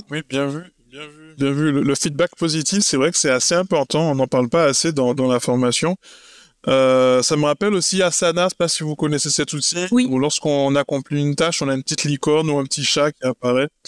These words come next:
Speaker 1: Ouais, ça fait partie des, des, des petits easter eggs, euh, qu'on va pouvoir concevoir. Je sais que dans le conversationnel, on en fait beaucoup, hein, dans les chatbots, on va cacher des petits, euh, des petites choses comme ça. C'est vrai que ce, ce côté émerveillement, mais au final, on en parlait, hein,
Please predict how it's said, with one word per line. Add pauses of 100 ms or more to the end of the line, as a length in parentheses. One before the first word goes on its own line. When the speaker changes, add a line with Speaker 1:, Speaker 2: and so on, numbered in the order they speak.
(840)
Speaker 1:
Ouais,
ça
fait
partie
des, (480)
des,
des
petits
easter
eggs,
euh,
qu'on
va
pouvoir
concevoir.
Je
sais
que
dans
le
conversationnel,
on
en
fait
beaucoup,
hein,
dans
les
chatbots,
on
va
cacher
des
petits,
euh,
des
petites
choses
comme
ça. (400)
C'est
vrai
que
ce,
ce
côté
émerveillement,
mais
au
final,
on
en
parlait,
hein,